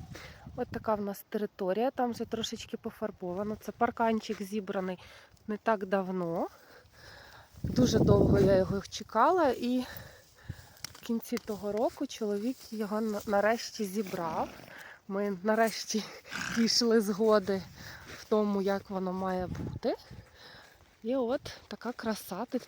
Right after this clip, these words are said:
я не хвилююсь, коли в мене учні їздять, що вони підуть по сусідським городам. Як бачите, там, е, парканчик і сітки, там сусіди живуть.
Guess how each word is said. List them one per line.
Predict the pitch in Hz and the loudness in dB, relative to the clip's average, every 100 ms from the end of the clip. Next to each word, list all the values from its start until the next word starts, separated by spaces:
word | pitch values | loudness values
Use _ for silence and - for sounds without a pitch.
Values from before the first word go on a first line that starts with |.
| - | -10
я | 262 247 | -8 -6
не | 240 | -6
хвилююсь, | - 247 247 247 220 | -4 -4 -2 -4 -6
коли | - 233 220 | -6 -4 -4
в | 214 | -4
мене | 214 208 208 | -4 -2 -2
учні | - 226 - - 208 | -2 -6 -8 -10 -8
їздять, | 208 269 330 233 208 | -6 -6 -4 -6 -8
що | - - 208 196 - - - - - 190 | -10 -6 -6 -6 -14 -20 -20 -20 -20 -10
вони | 208 220 | -4 -2
підуть | 214 233 226 - | -2 -4 -6 -6
по | - 220 | -8 -10
сусідським | - 208 - 208 - 208 | -10 -12 -12 -12 -6 -4
городам. | 180 185 185 262 311 269 | -2 0 0 2 2 2
Як | 196 | 0
бачите, | - 196 202 - - 190 | 0 -2 -4 -8 -12 -10
там, | 202 185 - - - - - - - - | -8 -6 -8 -10 -12 -8 -6 -4 -4 -4
е, | 185 180 180 175 - - - - - - - - - - | -4 -4 -4 -4 -6 -8 -10 -6 -6 -6 -10 -6 -6 -6
парканчик | - - 214 208 - - - | -12 -4 -2 -2 -6 -8 -10
і | - - | -10 -8
сітки, | 311 - - | -10 -8 -6
там | - 202 196 - - - - - - - | -2 -4 -4 -10 -16 -10 -8 -8 -10 -14
сусіди | - - 202 180 208 | -14 -12 -10 -6 -6
живуть. | 240 247 294 392 | -4 -4 -4 -6